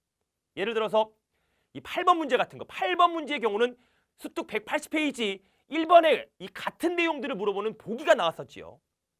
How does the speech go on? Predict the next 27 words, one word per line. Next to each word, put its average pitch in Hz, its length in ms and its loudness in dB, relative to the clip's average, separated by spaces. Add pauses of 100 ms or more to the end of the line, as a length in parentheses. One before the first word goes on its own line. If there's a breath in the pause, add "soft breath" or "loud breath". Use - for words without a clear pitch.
(420)
그리고 330 420 0 (420)
이 170 180 -10
번 320 160 0
문제 190 220 -6
같은 120 260 -10
경우, 80 180 -20 (1040)
육 190 240 -8
평의 285 360 2
이 160 140 -10
번 285 140 2
문제 269 180 -4
같은 254 220 -2
경우는 220 260 -2
수특 - 300 -10
삼십오 254 440 -8
페이지에 262 600 0 (320 loud breath)
팔 - 260 -2
번 349 180 6
문제 262 260 -4
디귿, 330 420 -4
디귿과 330 420 -2
같은 302 440 2
그러한 226 280 -4
내용을 190 300 -2
물어보는 165 480 -8
보기가 190 320 -8
나왔었습니다. 143 720 -8